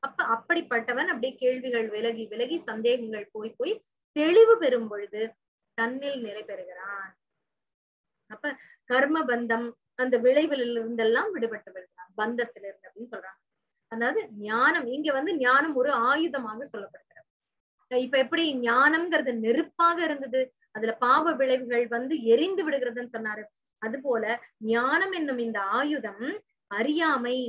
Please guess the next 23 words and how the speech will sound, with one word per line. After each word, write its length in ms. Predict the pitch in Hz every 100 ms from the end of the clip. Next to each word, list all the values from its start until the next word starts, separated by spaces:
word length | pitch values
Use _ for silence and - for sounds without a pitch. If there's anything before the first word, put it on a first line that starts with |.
| - _
ஐயம், 680 | - 208 247 285 294 285 254
அறியாமை 540 | 214 240 285 269 247 233
அப்படியே 420 | 208 247 285 294
கொஸ்டின் 280 | 233 233 311
marks, 320 | 294 220 - _ _ _ _
அப்படியே 360 | 226 262 277 285
கொஸ்டின் 360 | 254 254 311
மார்க்கா 300 | 277 254 262 311 370 392 403
வருதுன்னு 340 | 320 294 277
வச்சுக்கோங்க 360 | 254 - 220 208
மைண்ட்ல. 320 | 202 233 247 185 - _ _
இந்த 160 | 269 277
ஞானம்ங்கிறது 760 | 262 262 285 330 381 370 269 226
வந்து 280 | 226 233 247 247 _
அதை 200 | - 226
ஒரு 180 | 226 220
ஆயுதம், 680 | 208 240 320 349 330 262 - _
ஞானம் 440 | 220 226 240 311
என்னும் 240 | 320 262 233
ஆயுதம் 440 | 214 220 233 302
அத்தனையும் 520 | - 233 - 311 320 277
அழிச்சு 320 | 220 240 247
விடுமா. 260 | 202 196